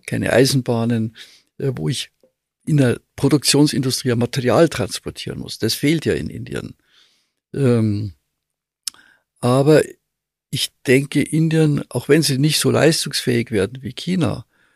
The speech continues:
werden einfach für den eigenen Bedarf eine entsprechende Industrie aufbauen, äh, auch um ihre Leute zu beschäftigen.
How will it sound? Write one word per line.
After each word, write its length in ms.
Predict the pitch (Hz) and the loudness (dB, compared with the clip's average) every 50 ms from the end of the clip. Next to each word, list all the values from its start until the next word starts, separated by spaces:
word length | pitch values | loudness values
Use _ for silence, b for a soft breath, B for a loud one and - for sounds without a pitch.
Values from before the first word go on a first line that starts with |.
| _ _ _ _ _ _ _ _ _ | _ _ _ _ _ _ _ _ _
werden 200 | - 127 123 120 | -2 -2 -2 0
einfach 280 | - 98 131 - 135 120 | 0 -2 0 0 -2 -4
für 140 | - - | -4 -6
den 100 | 98 - | -6 -4
eigenen 380 | - - 139 165 165 165 143 120 | 0 2 4 4 4 4 2 2
Bedarf 680 | - 123 - - - 69 - - - - - - - _ _ _ _ _ _ _ _ _ - | 0 -4 -6 -6 -6 -6 -6 -8 -10 -14 -18 -20 -20 _ _ _ _ _ _ _ _ _ -6
eine 200 | 117 117 120 - | -4 -2 -2 -2
entsprechende 580 | - - - - - 117 117 - 135 117 117 - - _ | -2 -4 -4 0 0 0 2 0 0 -2 -4 -6 -8 _
Industrie 580 | - 160 139 127 117 - - - 127 127 123 139 | -4 -4 -2 -2 -2 -4 -4 -4 -4 -4 -4 -4
aufbauen, 800 | 135 123 120 123 - - - 110 123 135 151 160 170 165 151 _ _ _ _ _ _ _ _ _ _ _ | -4 -6 -6 -8 -8 -8 -6 -4 -4 -2 -2 -2 -4 -6 -8 _ _ _ _ _ _ _ _ _ _ _
äh, 180 | - 139 127 - | -6 -6 -4 -4
auch 240 | - - 113 - - | -2 -2 -2 -2 -2
um 100 | 165 - | -2 -2
ihre 200 | - 135 127 110 | 0 0 0 2
Leute 300 | 110 131 185 - - - | 4 2 2 2 -2 -4
zu 160 | - - 123 | -6 -6 -4
beschäftigen. 640 | - 123 - - - - - - - - - - | -4 -4 -4 -4 -4 -8 -10 -12 -14 -14 -14 -14